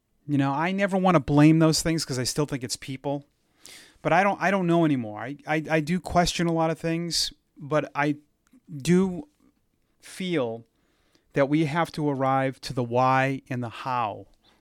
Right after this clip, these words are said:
with all of this. And it sounds like I'm really talking out of my you-know-what, but I am in a bit. But why are we having the things we're having right now?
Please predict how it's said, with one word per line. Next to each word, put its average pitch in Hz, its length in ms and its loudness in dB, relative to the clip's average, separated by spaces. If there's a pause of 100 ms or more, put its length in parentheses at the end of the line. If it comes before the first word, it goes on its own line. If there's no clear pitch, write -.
with 117 160 -10
all 104 200 -4
of 104 100 -20
this. - 380 -14 (680)
And 131 100 -16
it 117 120 -14
sounds 131 300 -8
like 123 140 -10
I'm 117 180 -6
really 120 280 -2
talking 107 640 -4 (600)
out 127 140 -10
of 120 60 -10
my 117 120 -10
you-know-what, 113 560 -10
but 147 140 -4
I 175 40 0
am 190 200 0
in 175 80 -2
a 151 40 -2
bit. 127 300 -6 (1800)
But 151 260 4 (360)
why 160 800 2
are 139 140 0
we 135 140 0
having 135 680 -4 (220)
the 127 80 -10
things 135 340 -4
we're 120 120 -8
having 113 340 -6
right 110 240 -6
now? 107 300 -10